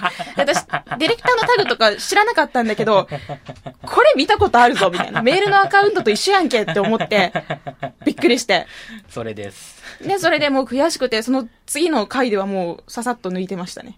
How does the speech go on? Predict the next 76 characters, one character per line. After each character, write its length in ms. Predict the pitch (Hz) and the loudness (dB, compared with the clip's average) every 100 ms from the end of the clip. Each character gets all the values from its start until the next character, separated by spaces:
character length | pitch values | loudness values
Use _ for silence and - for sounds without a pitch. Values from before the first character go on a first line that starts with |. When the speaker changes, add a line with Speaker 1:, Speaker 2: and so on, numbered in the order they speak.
| - | -14
Speaker 1:
え 1300 | 104 104 104 107 110 113 117 120 123 127 131 139 156 - | -10 -8 -8 -6 -4 -4 -4 -6 -8 -8 -8 -8 -10 -16
ー。 40 | 127 | -12
ま 100 | 110 | -10
あ、 20 | |
で 100 | 123 | -10
も 100 | 117 | -10
ち 60 | 160 | -12
ょ 40 | |
っ 20 | |
と 140 | - 110 | -10 -10
苦 140 | 180 | -6
労 120 | 160 | -8
し 80 | 131 | -4
た 140 | 190 175 | -4 -4
ん 20 | |
で 100 | 156 | -4
し 60 | |
ょ？ 180 | 180 190 - | -4 -6 -8
難 260 | 143 147 170 | -12 -10 -8
し 80 | - | -8
か 80 | 151 | -10
っ 60 | |
た 160 | - 135 | -8 -12
ん 40 | |
で 40 | 127 | -8
し 40 | |
ょ？ 180 | 170 220 _ _ _ _ _ _ _ _ | -8 -8 _ _ _ _ _ _ _ _
Speaker 2:
い 40 | 320 | -10
や。 100 | 392 - _ _ - | -10 -10 _ _ -12
Speaker 1:
あ、 80 | 113 | -10
あ、 60 | |
ほ 240 | 104 - 107 | -12 -16 -20
ん 60 | |
と。 180 | - - - - 262 240 | -20 -20 -20 -18 -14 -12
Speaker 2:
<laughs> 340 | 226 - - | -12 -14 -8
デ 80 | 302 | -6
ィ 20 | |
レ 60 | 381 | -6
ク 120 | - | -8
タ 80 | 440 | -12
ー 60 | |
を 40 | - | -12
越 80 | - | -10
す 100 | - | -6
ま 100 | 453 | -4
で 80 | 359 | -2
は 80 | 220 | -4
そ 180 | - 226 | -4 -4
ん 60 | |
な 80 | 240 | -2
に。 80 | 247 | -4
Speaker 1:
<laughs> 40 | - | -4
あ、 420 | - - 165 - 143 - - - - - - | -8 -6 -10 -10 -14 -14 -16 -16 -20 -14 -12
ほ 260 | 123 110 | -12 -14
ん 80 | 107 | -18
と。 200 | 107 95 _ - | -18 -18 _ -10
Speaker 2:
で 80 | 440 | -4
も 120 | 480 392 | 0 0
な 100 | 349 | 0
ん 40 | |
か、 200 | - 202 - - - - | 0 -2 -4 -20 -20 -8
面 180 | 320 453 | -4 -2
白 240 | 453 494 | 2 2
い 40 | |
よ 80 | 349 | 2
ね。 100 | 247 | -2
そ 140 | 269 247 | -2 -4
の 80 | |
一 100 | 240 | -4
週 300 | 302 - 466 | -4 -2 -2
間 200 | 466 339 | 0 -2
変 120 | 254 285 | -2 -4
わ 100 | 302 | -2
ら 100 | 302 | 0
な 140 | 302 | -2
い、 340 | 302 277 - | -2 -4 -6